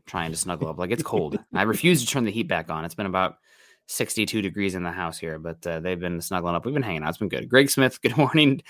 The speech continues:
Speaker 1: Broncos for breakfast, Denver Broncos for life." Good to see you, Greg. We got Jerron Washington saying, "The Broncos will make the playoffs. The Broncos will beat the Chiefs, and he believes in Russell Wilson." Uh, gosh, man, I, I hope you're right there. I was gonna say, what's more likely, the Broncos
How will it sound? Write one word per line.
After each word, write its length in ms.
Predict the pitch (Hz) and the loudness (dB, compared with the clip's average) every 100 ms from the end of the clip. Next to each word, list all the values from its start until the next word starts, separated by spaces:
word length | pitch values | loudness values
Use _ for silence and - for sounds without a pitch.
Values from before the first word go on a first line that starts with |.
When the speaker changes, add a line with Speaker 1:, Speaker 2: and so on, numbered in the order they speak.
| - - | -20 4
Speaker 1:
Broncos 300 | 139 131 135 | 6 6 4
for 100 | 131 | 2
breakfast, 380 | 113 120 131 113 | 2 2 2 2
Denver 200 | 120 117 | 2 4
Broncos 280 | 120 117 - | 4 2 -4
for 140 | 98 | 2
life." 340 | 104 151 160 - _ _ - | 6 6 6 -6 _ _ -2
Good 160 | 107 85 | -2 -2
to 60 | |
see 220 | - 95 87 | -4 -4 -4
you, 60 | |
Greg. 400 | 80 92 92 110 _ _ - | -2 0 0 -2 _ _ -2
We 100 | 117 | 4
got 240 | 110 87 | 4 4
Jerron 480 | 113 95 123 156 143 | -2 4 8 8 8
Washington 480 | 131 202 - 123 85 | 6 6 0 -4 -4
saying, 320 | - 107 98 | -2 -2 -2
"The 40 | |
Broncos 360 | 95 131 185 165 | 2 2 4 0
will 80 | 131 | -2
make 140 | 147 | -4
the 40 | - | -4
playoffs. 380 | 120 131 165 - _ _ | -2 -2 -4 -14 _ _
The 60 | 92 | -4
Broncos 300 | 98 101 190 | 0 0 -4
will 80 | 85 | -8
beat 100 | 82 | -8
the 80 | |
Chiefs, 400 | - 165 226 - _ - | -4 -2 -4 -10 _ -16
and 120 | 90 | -8
he 120 | 110 | -6
believes 480 | 120 113 104 120 107 | -4 -4 -4 -4 -6
in 240 | - 85 | -10 -6
Russell 360 | 85 117 - 107 | -2 -2 -2 -4
Wilson." 440 | 90 107 - 80 - _ _ _ _ _ | -2 -2 -4 -10 -14 _ _ _ _ _
Uh, 300 | - 90 85 85 _ _ _ _ _ _ - - _ _ _ _ _ _ _ - | -2 0 0 -4 _ _ _ _ _ _ -16 -16 _ _ _ _ _ _ _ 4
gosh, 260 | 123 104 - | 4 4 -4
man, 160 | 107 | 0
I, 300 | 101 120 110 | 2 4 4
I 40 | 123 | 2
hope 200 | 139 123 | 0 -2
you're 80 | |
right 220 | 113 117 101 | 0 0 0
there. 100 | 95 | -4
I 20 | |
was 80 | 98 | -4
gonna 120 | 104 | -6
say, 100 | 113 | -4
what's 160 | 127 | -4
more 140 | 123 117 | -2 -2
likely, 260 | 117 117 | -2 -4
the 120 | 90 90 | -8 -4
Broncos 380 | 110 107 107 | -2 -2 -6